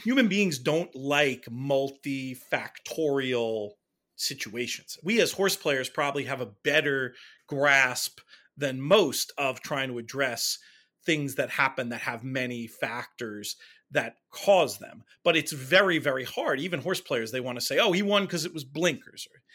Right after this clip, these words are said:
"He lost 'cause the trainer had this stat," <laughs> or whatever. And, you know, that's silly. It's, it's, it's a whole big, uh, pie of things that create the results that we see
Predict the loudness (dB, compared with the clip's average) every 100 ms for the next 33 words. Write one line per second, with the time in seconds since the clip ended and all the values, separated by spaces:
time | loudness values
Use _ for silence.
0 | -20 -6 -4 0 2 2 0 -6 -10 -10
1 | -4 -2 -2 -2 -4 -4 -4 -2 0 0
2 | 0 -8 -10 -8 -10 -8 -12 -6 -4 -2
3 | -2 0 0 0 -4 -2 -2 0 0 -2
4 | -8 -16 -20 -4 -2 0 -4 -8 -8 -6
5 | -8 -4 -2 0 -2 -4 -8 _ _ -4
6 | -2 -2 -6 -12 _ _ _ _ _ _
7 | -12 -12 -4 2 2 2 0 -2 -2 -2
8 | -2 0 2 2 -2 -8 -12 -4 -4 -2
9 | -6 _ _ -16 -8 -2 0 0 -4 _
10 | _ -6 -4 0 0 0 -4 -10 _ _
11 | -6 -6 -2 0 0 -2 -4